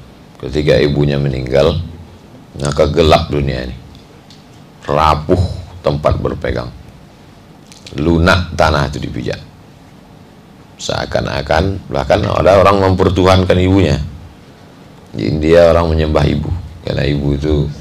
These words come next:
dia bagian dari, dia bagian dari diri ibunya. Darahnya, tulangnya,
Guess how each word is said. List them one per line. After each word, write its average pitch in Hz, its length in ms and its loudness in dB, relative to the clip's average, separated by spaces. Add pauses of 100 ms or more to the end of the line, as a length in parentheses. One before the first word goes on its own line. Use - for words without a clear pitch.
(880)
dia 76 160 0
bagian 76 640 2
dari, 71 320 0 (800)
dia 90 480 4 (560)
bagian 87 560 4
dari 90 240 6
diri 95 560 4
ibunya. 76 320 0 (800)
Darahnya, 92 800 4
tulangnya, 90 800 4